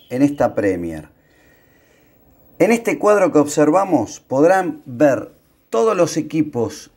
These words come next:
que ya enfrentó en las trece fechas anteriores el Leeds United y en todos los casos, en todos los casos corrió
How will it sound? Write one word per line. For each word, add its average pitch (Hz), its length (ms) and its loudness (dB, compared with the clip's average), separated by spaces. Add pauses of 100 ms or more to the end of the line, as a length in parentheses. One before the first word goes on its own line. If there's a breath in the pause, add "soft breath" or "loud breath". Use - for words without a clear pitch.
(260)
que 131 160 -6
ya 190 180 0
enfrentó 127 800 -2
en 127 200 -6
las 120 240 -4 (140)
trece 190 400 -2
fechas 147 640 -4
anteriores 120 840 -2 (480 soft breath)
el 120 180 -4
Leeds 156 240 0
United 143 480 0 (960 soft breath)
y 190 360 -6 (300)
en 185 280 -2
todos 240 280 4
los 185 180 0
casos, 196 840 -2
en 147 200 2
todos 190 240 -2
los 151 140 0
casos 165 480 -2
corrió 185 680 0